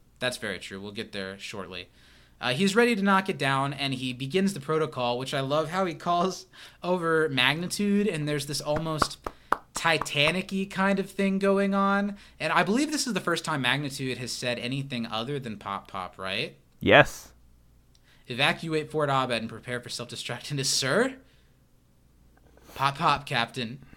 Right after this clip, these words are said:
Speaker 1: It's a beautiful
Speaker 2: <laughs>
Speaker 1: moment. Magnitude really shines when he gets a chance to. The way
Speaker 2: Always
Speaker 1: he
Speaker 2: does.
Speaker 1: hop steps
Speaker 2: Superstar.
Speaker 1: into what he's doing,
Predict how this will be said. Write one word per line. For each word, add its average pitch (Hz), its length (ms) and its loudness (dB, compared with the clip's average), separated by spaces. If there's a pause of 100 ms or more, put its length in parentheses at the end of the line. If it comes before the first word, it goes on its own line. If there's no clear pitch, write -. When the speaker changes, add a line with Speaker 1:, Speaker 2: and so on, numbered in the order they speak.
(100)
Speaker 1:
It's - 100 -4
a 147 40 4
beautiful 220 440 12
Speaker 2:
<laughs> - 20 8
Speaker 1:
moment. 117 340 -2
Magnitude 156 520 -2
really 120 200 -4
shines 101 400 -6
when 104 80 -12
he 101 60 -8
gets 98 160 -10
a 101 40 -16
chance 95 320 -10
to. 101 80 -12
The 95 100 -8
way - 80 -10 (180)
Speaker 2:
Always 131 340 12
Speaker 1:
he 190 80 2
Speaker 2:
does. 95 100 6
Speaker 1:
hop 175 200 10
steps 135 320 6
Speaker 2:
Superstar. 92 140 8
Speaker 1:
into 139 140 0
what 135 140 -2
he's 123 180 -4
doing, 120 380 -4